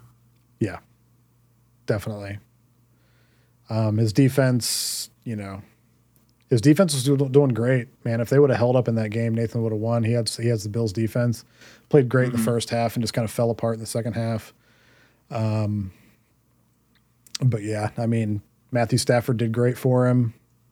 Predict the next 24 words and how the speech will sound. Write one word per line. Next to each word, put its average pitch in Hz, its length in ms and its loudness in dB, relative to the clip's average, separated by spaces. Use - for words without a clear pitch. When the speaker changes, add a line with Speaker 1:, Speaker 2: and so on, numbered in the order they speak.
Speaker 1:
Um, 107 500 -4
not 120 200 4
as 107 120 2
well 123 220 4
as - 400 -2
Kyler 120 260 2
Murray 113 240 2
did 110 180 -2
for 113 120 -4
Josh. 107 380 -6
That 117 160 0
was 107 160 0
the 107 80 -2
ceiling 113 460 0
deal. 110 300 0
I 113 60 2
mean, 117 180 2
J-, 117 120 2
Kyler 135 360 2
Murray 123 200 0
had, 117 100 0
like, 110 120 -4
five 110 280 -4
touchdowns 110 720 -4